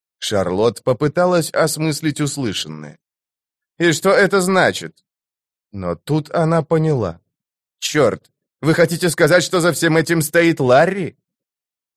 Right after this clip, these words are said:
От внезапно нахлынувшей ярости ей застило красным глаза. Физиологическая реакция, которую мог испытать любой.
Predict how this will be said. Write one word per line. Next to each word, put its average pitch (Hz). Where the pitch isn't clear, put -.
От 113
внезапно 180
нахлынувшей 196
ярости 170
ей 127
застило 180
красным 143
глаза. 107
Физиологическая 151
реакция, 151
которую 101
мог 107
испытать 107
любой. 101